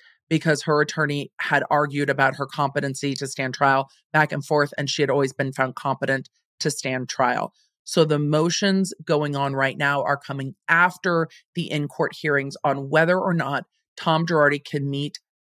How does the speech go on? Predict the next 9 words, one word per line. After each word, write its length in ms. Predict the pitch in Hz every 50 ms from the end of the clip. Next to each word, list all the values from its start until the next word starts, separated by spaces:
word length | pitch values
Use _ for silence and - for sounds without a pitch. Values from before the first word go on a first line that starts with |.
| _ -
that 400 | 147 139 135 139 143 131 135 - - -
standard. 480 | - - - 180 170 156 147 123 - - _ _ _ _ _ _ _ -
Can 420 | - - 175 175 180 180 190 196
he 440 | 175 - - - 170 165 156 151 139 - -
help 300 | 220 202 180 151 - _ _ _ _ _ _ _ _ _ _ _ _ _
with 380 | - 147 143 170 175 180 - _ _ _ - 151 - - -
hi-, 200 | - - 185 -
the 240 | - 151 131 135 143
defense 460 | 143 156 143 - 156 151 151 156 -